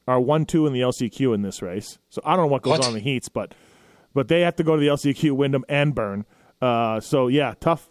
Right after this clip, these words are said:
Speaker 1: tough night for those two guys and, uh, and all of that in the, in the main event. Um, also, um, I played, I played at the top of this show, uh, Weege, Chad's podium speech. Did you happen to listen to that?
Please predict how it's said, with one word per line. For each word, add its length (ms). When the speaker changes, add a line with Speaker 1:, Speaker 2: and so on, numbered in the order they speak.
Speaker 1:
tough 220
night 200
for 140
those 220
two 160
guys 440
and, 300
uh, 420
and 120
all 140
of 80
that 220
in 140
the, 160
in 80
the 80
main 180
event. 280
Um, 380
also, 560
um, 380
I 80
played, 420
I 60
played 300
at 80
the 80
top 300
of 80
this 120
show, 440
uh, 260
Weege, 360
Chad's 280
podium 340
speech. 300
Did 160
you 100
happen 260
to 80
listen 240
to 60
that? 200